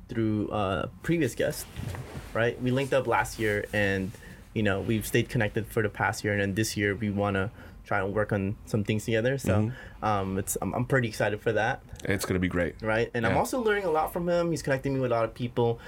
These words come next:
Speaker 2: Mm-hmm.
Speaker 1: So if, if you're out in Conejo Valley or in Ventura County even, and you need someone to, you know, uh, work with as far as, like, your S E O or web functionality, just like what
Speaker 2: Mm-hmm.
Speaker 1: he just did, hosting, understanding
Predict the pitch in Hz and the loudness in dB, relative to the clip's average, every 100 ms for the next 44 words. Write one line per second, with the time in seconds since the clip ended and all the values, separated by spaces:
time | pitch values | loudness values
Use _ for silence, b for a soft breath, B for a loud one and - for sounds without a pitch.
0 | B 90 92 117 107 113 - 127 127 123 | B 0 2 4 4 2 -2 -2 2 2
1 | 120 120 117 117 107 110 113 - 135 120 | 2 2 2 2 2 2 2 2 2 2
2 | - 117 95 101 135 143 117 110 110 110 | 0 -2 0 0 0 2 0 0 0 2
3 | 104 101 107 101 107 104 107 147 170 - | 2 0 0 0 0 -2 0 0 0 -2
4 | 107 98 98 - 107 101 B B B - | 0 0 0 0 0 0 B B B 0
5 | 107 95 85 110 101 95 110 110 113 104 | 2 2 0 0 0 2 2 2 2 2
6 | 101 110 101 101 101 - - 117 - 104 | 0 0 0 2 -2 0 0 0 2 2
7 | 101 - 101 92 90 - - 98 110 110 | 2 2 0 0 -2 -4 2 2 2 -2
8 | 107 101 104 - - - 101 123 101 120 | 0 0 0 -2 -2 0 2 4 2 0
9 | - 131 123 120 - 117 113 120 98 104 | -2 2 2 2 0 0 0 0 0 0
10 | 104 117 | 2 2